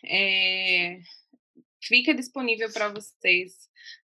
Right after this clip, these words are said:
geralmente no grupo de WhatsApp ou no, no Messenger ou em qualquer, é, aplicativo de grupos, de mensagens de grupos que você escolha,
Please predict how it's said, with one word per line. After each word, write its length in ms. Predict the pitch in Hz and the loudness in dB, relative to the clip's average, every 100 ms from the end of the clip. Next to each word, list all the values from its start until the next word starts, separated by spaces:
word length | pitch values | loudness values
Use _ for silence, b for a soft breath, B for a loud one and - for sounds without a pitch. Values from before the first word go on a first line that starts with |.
| - | 0
geralmente 420 | 208 196 202 202 | 2 2 -2 -6
no 100 | 208 | -10
grupo 240 | 202 185 | -12 -12
de 100 | 190 | -4
WhatsApp 540 | 185 185 196 180 175 190 | -4 -2 0 0 0 -6
ou 100 | 233 | -2
no, 200 | 277 233 | 0 -2
no 180 | 208 208 | -4 -6
Messenger 720 | 202 180 202 185 180 180 180 - | -6 -6 -8 -10 -2 -2 -2 -2
ou 220 | 208 214 | -4 -2
em 100 | 220 | -4
qualquer, 600 | 226 214 202 185 190 190 - - | -6 0 2 4 2 -2 -10 -4
é, 100 | 202 | 0
aplicativo 720 | 202 208 - 226 202 208 190 | 2 0 -2 -6 -6 -6 -12
de 140 | 190 190 | -12 -10
grupos, 520 | 185 180 - 190 - | -8 -10 -10 -14 -8
de 80 | 196 | -4
mensagens 460 | 196 196 202 196 190 | -2 0 -2 -2 -8
de 100 | 185 | -8
grupos 240 | 190 175 - | -8 -8 -8
que 140 | 196 | -10
você 260 | 185 196 190 | -12 -4 -4
escolha, 600 | 190 - 185 180 202 | -4 -6 -4 -4 -6